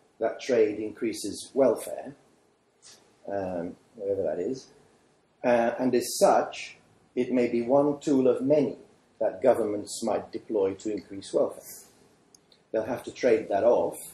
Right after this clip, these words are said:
against other ways in which welfare might be increased. They need to look at how that welfare is spread, who gains, who loses. What are the social, cultural, and political implications of all of that? Similarly, trade can be used as a way to project power,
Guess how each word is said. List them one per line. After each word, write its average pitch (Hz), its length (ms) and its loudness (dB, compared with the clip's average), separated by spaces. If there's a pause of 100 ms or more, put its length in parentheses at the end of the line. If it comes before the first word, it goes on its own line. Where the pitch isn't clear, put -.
against 131 360 0
other 180 180 4
ways - 460 -6
in 101 120 -16
which 95 180 -10
welfare 95 320 -4
might 87 240 -12
be 92 60 -20
increased. - 520 -20 (880)
They 110 120 0
need 107 240 -10
to 113 100 -4
look 107 360 -2
at 104 140 -10
how 104 160 -2
that 110 180 0
welfare 107 340 2
is 104 200 -4
spread, - 340 4 (840)
who 120 160 -2
gains, 98 380 -2
who 110 160 -6
loses. - 560 -8 (680)
What 135 160 2
are 120 40 2
the 113 120 0
social, 113 440 0
cultural, 113 440 0
and 98 100 -6
political - 380 -2
implications - 920 -14 (120)
of 98 100 -8
all 92 200 -8
of - 100 -16
that? - 240 -8 (1700)
Similarly, 123 480 6
trade 143 400 6
can 123 180 0
be 127 100 -2
used 127 260 2
as 123 140 -2
a 120 100 2
way 113 360 4
to 120 140 -8
project 113 540 -4
power, - 440 -4